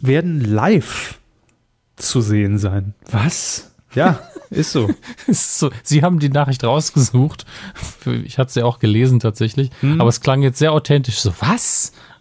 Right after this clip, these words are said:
Speaker 2: Haben Sie da nur die Überschrift gelesen, oder?
Speaker 1: Nein, ich weiß, worum es geht.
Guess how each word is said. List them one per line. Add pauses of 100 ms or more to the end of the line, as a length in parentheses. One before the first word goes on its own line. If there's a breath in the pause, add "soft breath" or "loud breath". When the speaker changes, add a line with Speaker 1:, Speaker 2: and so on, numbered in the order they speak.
Speaker 2:
Haben
Sie
da
nur
die
Überschrift
gelesen,
oder? (340)
Speaker 1:
Nein,
ich
weiß,
worum
es
geht.